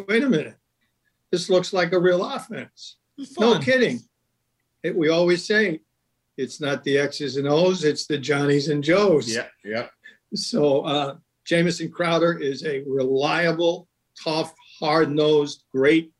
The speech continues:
Speaker 1: separation, great hands guy. And, um, and,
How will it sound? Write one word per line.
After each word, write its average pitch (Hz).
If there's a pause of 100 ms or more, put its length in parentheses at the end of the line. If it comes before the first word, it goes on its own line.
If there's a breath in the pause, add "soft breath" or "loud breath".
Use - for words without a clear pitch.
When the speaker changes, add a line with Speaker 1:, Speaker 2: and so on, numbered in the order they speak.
(160)
Speaker 1:
separation, 147
great 147
hands 139
guy. 139 (800)
And, 127
um, 131
and, 123